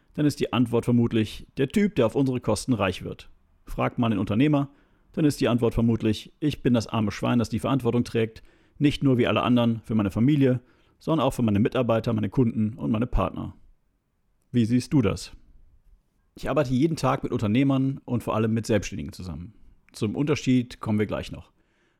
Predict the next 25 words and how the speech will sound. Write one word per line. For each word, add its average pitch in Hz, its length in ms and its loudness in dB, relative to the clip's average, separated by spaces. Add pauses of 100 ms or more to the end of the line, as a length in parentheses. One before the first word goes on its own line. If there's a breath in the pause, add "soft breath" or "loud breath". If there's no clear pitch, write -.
Und 117 100 -4
ich 110 80 -2
kann 120 140 2
dir 113 60 2
aus - 120 -6
eigener 175 220 2
Erfahrung 143 380 0
sagen, 127 380 0
dass 104 300 -2
das - 280 -6
Leben 139 260 0
eines 131 160 -4
Unternehmers 117 480 0
in 110 80 -2
der 98 120 0
Regel 107 220 0
anstrengend 139 560 -2
ist 131 260 -4
und 127 120 -2
dass 117 140 -2
man 123 100 2
sich 110 160 -2
nicht 110 120 -2
selten 131 320 0
wünscht, 139 360 0